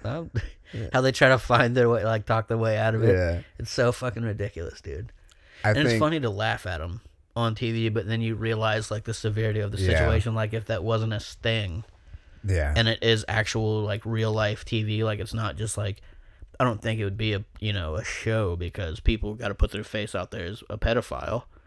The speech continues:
Speaker 1: But, you know, if it's one hundred percent true interactions with these people, it's funny to make fun of 'em, but then we don't, like, if Chris wasn't
Speaker 2: The
Speaker 1: there
Speaker 2: ones we don't see.
Speaker 1: Yeah,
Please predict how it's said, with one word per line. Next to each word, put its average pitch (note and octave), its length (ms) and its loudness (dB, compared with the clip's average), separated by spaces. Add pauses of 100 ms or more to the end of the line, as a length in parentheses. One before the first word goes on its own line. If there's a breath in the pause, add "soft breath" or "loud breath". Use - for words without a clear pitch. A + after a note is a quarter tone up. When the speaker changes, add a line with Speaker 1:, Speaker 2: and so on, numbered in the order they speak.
(580 soft breath)
Speaker 1:
But, A2 260 0
you A2+ 80 0
know, G#2 320 -2
if A2+ 160 0
it's A#2+ 140 0
one A#2 240 0
hundred A#2+ 180 2
percent A2+ 300 -4
true A2+ 420 0
interactions A2 640 0
with A2 120 -2
these A2 180 -2
people, A#2 440 2 (320 soft breath)
it's - 80 -20
funny A#2+ 260 4
to A2 100 2
make A2 220 -2
fun A2+ 160 -2
of G#2+ 120 -4
'em, G#2+ 100 -4
but F#2 120 -4
then G#2+ 140 -2
we G#2+ 120 -2
don't, A2 260 -4
like, G#2 280 -6
if A2 180 -8
Chris A2+ 260 0
wasn't G#2+ 280 -2
Speaker 2:
The B2 80 4
Speaker 1:
there A#2 80 6
Speaker 2:
ones G2+ 260 4
we F2+ 120 2
don't F2 380 0
see. D2 360 -2
Speaker 1:
Yeah, G#2+ 280 2